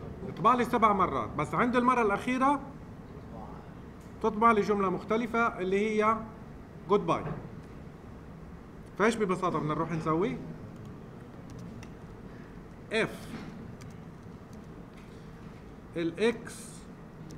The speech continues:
الاي عفوا. كيف بدنا نعرف انه احنا في المرة الأخيرة؟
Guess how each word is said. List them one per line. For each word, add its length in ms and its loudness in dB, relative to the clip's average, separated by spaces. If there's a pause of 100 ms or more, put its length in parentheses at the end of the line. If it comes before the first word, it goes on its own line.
(160)
الاي 540 4
عفوا. 360 2 (2000)
كيف 100 8
بدنا 120 4
نعرف 300 6
انه 80 2
احنا 180 2
في 60 0
المرة 240 6
الأخيرة؟ 520 4